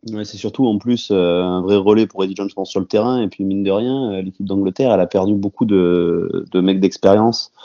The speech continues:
Euh, bah, l'axe, euh, huit, neuf, dix, bah, ça doit pas faire beaucoup de sélections. Je sais pas combien exactement, mais, euh,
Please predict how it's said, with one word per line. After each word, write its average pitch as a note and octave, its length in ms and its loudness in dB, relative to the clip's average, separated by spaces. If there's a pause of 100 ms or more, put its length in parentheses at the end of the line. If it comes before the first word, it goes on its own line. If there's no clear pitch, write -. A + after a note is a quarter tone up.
(460)
Euh, E2 920 -2
bah, E2+ 240 4
l'axe, F#2+ 460 2
euh, F2 260 2
huit, F#2+ 400 0
neuf, F#2+ 160 0
dix, G2 360 -6
bah, E2+ 440 0
ça E2+ 180 -4
doit E2+ 160 -2
pas G#2 120 2
faire G2 180 0
beaucoup G2+ 180 0
de G2 60 -4
sélections. F#2+ 420 0
Je - 80 -2
sais G2 80 -8
pas - 160 -4
combien F#2 240 -2
exactement, F#2 560 0
mais, D#2+ 380 -4
euh, D#2+ 120 -8